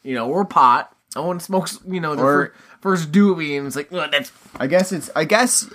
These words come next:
Speaker 2: it's possible that you just keep doing it and you never like it, but
Speaker 1: Well, that too, but I mean, like I said,
Speaker 2: that's
Speaker 1: it's,
Speaker 2: like
Speaker 1: uh,
Speaker 2: me if I was to try to keep eating tuna fish or something. I doubt I'd like it.
Speaker 1: Listen,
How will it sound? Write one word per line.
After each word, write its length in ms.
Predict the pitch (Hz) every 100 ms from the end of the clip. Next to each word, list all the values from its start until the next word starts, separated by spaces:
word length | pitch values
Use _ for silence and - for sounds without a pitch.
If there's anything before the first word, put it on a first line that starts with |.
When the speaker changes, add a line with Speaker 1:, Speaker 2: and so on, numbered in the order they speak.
| -
Speaker 2:
it's 540 | 101 - 143 151 135
possible 440 | 165 131 131 143
that 120 | 131 123
you 100 | 117
just 160 | 120
keep 180 | - 127
doing 200 | 113 107
it 60 | 110
and 80 | 104
you 80 |
never 240 | 101 107 110
like 240 | 123 139
it, 140 | - -
but 240 | 60 - _ _ _ _ _ _
Speaker 1:
Well, 120 | - 127
that 180 | 107
too, 200 | - 113 -
but 200 | 92 90
I 60 | 95
mean, 320 | 95 92 - _
like 140 | 117 107
I 40 |
said, 120 | 139
Speaker 2:
that's 100 | 143 160
Speaker 1:
it's, 120 | 135
Speaker 2:
like 160 | 127
Speaker 1:
uh, 20 | 127
Speaker 2:
me 380 | 143 147 123
if 160 | 110 107
I 100 | 113
was 200 | 110 104
to 100 | -
try 220 | 110 127
to 60 | 117
keep 240 | 113 123 120
eating 240 | 117 110
tuna 260 | - 135 117
fish 280 | - 92 95
or 60 |
something. 440 | 92 87 - - 127 -
I 40 | 113
doubt 240 | 113 107
I'd 180 | 101 92
like 240 | 87 85
it. 160 | 64 -
Speaker 1:
Listen, 480 | 143 127 98 80